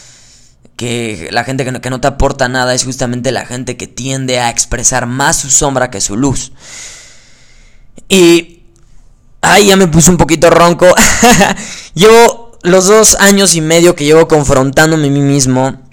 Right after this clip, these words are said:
he da-, me he dado cuenta que sin esa reconexión con mi alma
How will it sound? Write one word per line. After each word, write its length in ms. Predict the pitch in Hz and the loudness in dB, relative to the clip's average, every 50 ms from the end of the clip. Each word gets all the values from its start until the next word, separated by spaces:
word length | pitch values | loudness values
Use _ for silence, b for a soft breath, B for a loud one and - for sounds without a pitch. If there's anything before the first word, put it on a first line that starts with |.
| _ _ _ _ _ _ _ _ - - _ _ _ _ _ _ _ - _ _ - _ _ _ _ _ _ _ _ _ _ - _ _ _ - | _ _ _ _ _ _ _ _ -20 -20 _ _ _ _ _ _ _ -20 _ _ -20 _ _ _ _ _ _ _ _ _ _ -20 _ _ _ 0
he 460 | 170 180 180 185 175 - - - - - | 2 4 4 4 2 0 -2 -10 -18 -16
da-, 440 | - 143 135 139 156 170 160 156 - | -14 -10 -6 0 2 4 4 2 2
me 120 | 156 175 180 | 0 2 2
he 20 | |
dado 240 | 185 180 180 170 - | 4 4 2 0 0
cuenta 380 | - 151 156 160 156 165 160 | 0 0 0 2 0 0 0
que 100 | - 143 | 0 -2
sin 260 | - - - 139 139 147 | 0 0 0 -2 0 0
esa 200 | 156 - - 175 | 0 2 2 2
reconexión 720 | 156 160 147 - 135 123 123 127 - - - 143 139 139 143 | 2 0 -2 -2 -2 -4 -4 -2 -2 -2 0 0 0 -2 -2
con 240 | - 156 151 143 135 | -2 -2 -2 -2 -4
mi 160 | 127 123 127 | -6 -4 -2
alma 540 | 131 135 135 135 135 135 131 135 131 131 | -2 -2 -2 -2 -2 0 0 -2 -2 -4